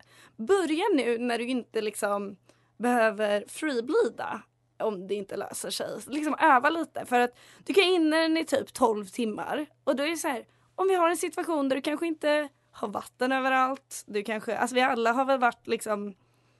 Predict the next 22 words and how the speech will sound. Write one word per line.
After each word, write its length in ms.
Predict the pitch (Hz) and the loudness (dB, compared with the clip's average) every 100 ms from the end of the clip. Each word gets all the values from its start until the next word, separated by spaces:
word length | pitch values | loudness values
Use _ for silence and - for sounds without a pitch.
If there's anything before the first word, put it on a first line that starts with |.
| _ _ _ _ _ _ _ - | _ _ _ _ _ _ _ -8
i 340 | 269 262 240 220 | -4 -2 -2 -2
så 120 | - | 2
här, 180 | 269 220 | 2 2
att 180 | 220 247 | -2 -2
man, 140 | 254 | 0
det 60 | 302 | 0
inte 160 | 330 | 0
finns 160 | 277 233 | -2 0
läge 420 | 277 311 233 226 | 2 4 4 4
att 60 | 233 | 0
byta. 520 | 233 302 202 - 311 | 2 -2 -2 -2 -2
Så 460 | - - 349 330 302 | -2 -2 0 4 2
bra 280 | 277 262 269 | 6 6 6
att 60 | |
ha 180 | 294 247 | 6 4
någonting 500 | 262 240 254 226 233 | 2 0 0 -2 -2
som 360 | - 226 220 220 | -2 -2 0 -2
man 140 | 226 | -4
kan 120 | 233 | -4
ha 60 | 226 | -2
i 60 | 214 | -2
jättelänge 600 | 233 214 214 208 208 | -2 -4 -4 -2 -4